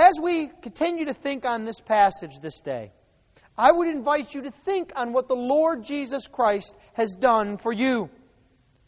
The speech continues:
The fact that we need no longer wait because the Father has sent the Son. The cosmic event has happened.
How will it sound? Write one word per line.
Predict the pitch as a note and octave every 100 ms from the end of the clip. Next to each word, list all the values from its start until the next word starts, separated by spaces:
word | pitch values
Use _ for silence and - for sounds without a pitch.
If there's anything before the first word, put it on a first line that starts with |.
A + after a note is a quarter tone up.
| _ _ _ _ _ _ _ _ _ _
The | A3+
fact | - C#4+ C#4+ C#4+
that | C#4 - - _ _ _ _ -
we | B3+
need | C#4+ E4
no | D#4+ D#4+
longer | D4+ C#4+ D4 C4+
wait | A3+ F#3 B2+ - _ _ _ _ _ _ _ _ _ _ -
because | B3 C4
the | G3+
Father | B3 D4 D4 E4 E4+ C4+
has | A#3 - -
sent | D4 B3 G#3 -
the | G3+
Son. | - F#3 C#3+ A2+ _ _ _ _
The | G#3+ B3 - -
cosmic | - C4 D#4+ D#4 C4 D4+
event | B3 G#3 G#3 G3+ -
has | - G#3
happened. | - G#3 G3 D#3+ A#2+